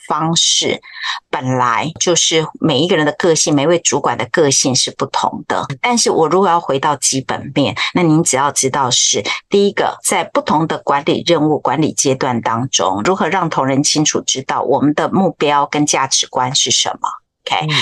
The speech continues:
Speaker 1: 那第二部分是，
Speaker 2: 嗯。
Speaker 1: 同仁在执行任务、达成目标的过程当中，主管会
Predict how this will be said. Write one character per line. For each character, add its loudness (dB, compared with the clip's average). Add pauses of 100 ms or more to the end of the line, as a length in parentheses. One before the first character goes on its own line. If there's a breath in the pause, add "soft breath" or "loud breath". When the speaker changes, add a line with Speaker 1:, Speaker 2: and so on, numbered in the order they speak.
(140 loud breath)
Speaker 1:
那 0
第 2
二 2
部 0
分 -2
是， 0
Speaker 2:
嗯。 -2 (260 loud breath)
Speaker 1:
同 -2
仁 4
在 0
执 0
行 2
任 2
务、 2
达 -2
成 0
目 2
标 0
的 -4
过 2
程 -2
当 -2
中， 0
主 0
管 -2
会 0